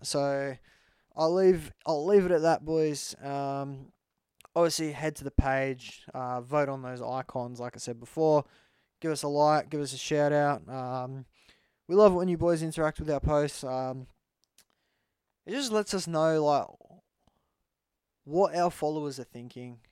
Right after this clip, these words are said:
Yeah, like, what the general consensus is. Do they think this team's a contender, a pretender? Uh, what the general perception of the public is.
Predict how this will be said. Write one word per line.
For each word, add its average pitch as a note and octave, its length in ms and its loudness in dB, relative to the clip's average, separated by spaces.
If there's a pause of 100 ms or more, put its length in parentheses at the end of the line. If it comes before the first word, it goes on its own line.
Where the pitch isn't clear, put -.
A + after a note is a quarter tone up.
Yeah, D3+ 320 -12
like, C#3 260 -14 (260)
what E3+ 180 -4
the F3 80 -8
general D#3+ 320 -8
consensus C#3 600 -12
is. C#3+ 240 -8
Do C#3+ 100 -6
they C3+ 120 -2
think D3 200 -8
this C#3+ 140 -10
team's C#3+ 280 -14
a C#3 60 -18
contender, C#3+ 520 -8
a C3+ 40 -6
pretender? C#3+ 640 -6 (600)
Uh, C3 300 -8
what D3+ 180 -2
the D3+ 80 -10
general D3 340 -6
perception C#3 440 -8
of C3 80 -6
the B2 60 -6
public D#3+ 360 -4
is. D#3 260 -4